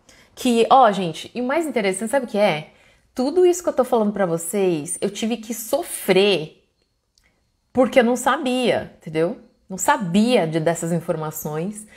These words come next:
E aí, quanto mais úmida a semente está por dentro,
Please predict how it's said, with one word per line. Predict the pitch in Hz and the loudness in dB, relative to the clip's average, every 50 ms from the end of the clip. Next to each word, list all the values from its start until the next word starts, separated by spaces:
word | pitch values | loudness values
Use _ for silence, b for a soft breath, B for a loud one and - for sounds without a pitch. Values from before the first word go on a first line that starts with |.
| B B B B B B | B B B B B B
E | 202 190 190 196 | -2 0 4 6
aí, | 190 185 185 175 175 175 180 185 190 202 202 - - _ _ | 6 6 6 6 4 2 0 -2 -4 -4 -8 -10 -18 _ _
quanto | - 233 226 220 214 247 | -4 -2 -2 0 0 0
mais | 214 208 208 214 220 196 180 190 | 0 2 2 0 0 -2 -2 -2
úmida | 233 262 311 330 339 277 254 240 | -2 -2 -2 -2 -2 2 2 0
a | 233 | 0
semente | 233 - 220 202 196 185 190 - | 0 -4 -4 -2 -2 -2 -4 -6
está | - - - - 196 | -8 -10 -4 -4 -4
por | 202 - 180 165 165 | -4 -4 -6 -4 -4
dentro, | 160 165 190 214 247 254 240 220 202 - 175 185 190 - - - | 0 2 4 4 4 4 4 2 -2 -2 -2 -2 -2 -2 -6 -14